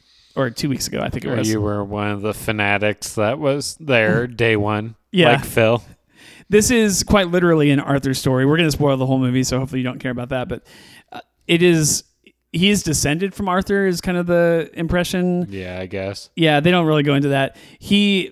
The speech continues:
Speaker 1: basically, Alex is the main kid. Um, Alex, is co-, that name has come up twice in this episode. Uh, Alex is basically Arthur, and then his friends are basically, like, the Knights of the Round Table.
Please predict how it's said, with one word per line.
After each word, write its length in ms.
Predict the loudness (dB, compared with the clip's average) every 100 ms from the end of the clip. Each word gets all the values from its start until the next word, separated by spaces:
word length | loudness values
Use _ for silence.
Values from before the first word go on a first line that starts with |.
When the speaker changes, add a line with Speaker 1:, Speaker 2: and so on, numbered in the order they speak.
| -6
Speaker 1:
basically, 640 | 2 2 2 2 2 2 0 0
Alex 360 | 2 4 0
is 140 | -2 0
the 80 | 0
main 400 | 2 2 -2 -6 -4
kid. 520 | 0 2 0 -2 -6 _
Um, 260 | -4 -4 -4
Alex, 280 | -4 -4
is 60 | -8
co-, 100 | -10 -12
that 200 | -4 -2
name 160 | 0 -4
has 100 | -4
come 120 | -8
up 180 | -10 -6
twice 240 | -4 -2
in 60 | -2
this 140 | -4
episode. 320 | -6 -6 -8 -10 -18 -20 -20 -2
Uh, 180 | -2 0
Alex 420 | 0 0 -2 -6 -2
is 560 | 0 0 0 -2 -6 -10 _ _
basically 500 | 0 0 0 -4 -6
Arthur, 580 | -2 -2 -2 -2 -4 -4 -4
and 120 | -2
then 100 | -2
his 160 | -2 -2
friends 260 | -2 -2
are 40 | -2
basically, 320 | -4 -4 -6
like, 260 | -8 -10 -6
the 120 | -4
Knights 220 | -4 -4
of 40 | -6
the 60 |
Round 200 | -8 -6 -8
Table. 360 | -6 -4 -4